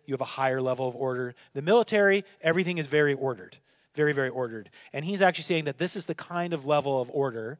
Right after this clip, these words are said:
a higher level of order than churches typically would have, um, that we should have in our mission. And then thirdly, a firmness of faith. And again, he uses a military term here. This firmness means like a f-, a, a fortified defensive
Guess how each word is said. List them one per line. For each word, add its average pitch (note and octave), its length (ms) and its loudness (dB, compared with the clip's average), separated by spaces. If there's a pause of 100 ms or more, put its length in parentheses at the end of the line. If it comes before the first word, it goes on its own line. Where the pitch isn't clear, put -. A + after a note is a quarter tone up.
(160)
a A#2 60 -4
higher F3 380 2
level C3 280 0
of B2 100 -6
order A#2+ 240 -6
than A#2+ 160 -10
churches B2 440 -8
typically D3 380 -10
would A#2 160 -10
have, F#2+ 300 -18 (460)
um, A#2+ 360 -8 (180)
that B2 120 -8
we C3 80 -8
should B2 180 -8
have A2 340 -8 (500)
in B2+ 360 -10 (100)
our A2 440 -6
mission. B2+ 460 -8 (240)
And D3+ 140 -6
then D#3+ 80 0
thirdly, F#3 400 4
a C#3 80 -6
firmness E3 560 -4
of B2+ 140 -8
faith. - 440 -10
And C#3 80 -10
again, D#3 340 0
he C#3+ 100 -10
uses D3+ 280 -6
a D3 60 -4
military D#3 540 0
term A#2+ 240 -8
here. A#2+ 240 -8 (260)
This D3+ 160 -4
firmness F#3+ 460 0
means D#3 180 -6
like D#3 140 -2
a C#3 40 -2
f-, - 300 -10
a, B2 220 -4
a C3 80 -4
fortified E3 760 0
defensive C#3 720 -6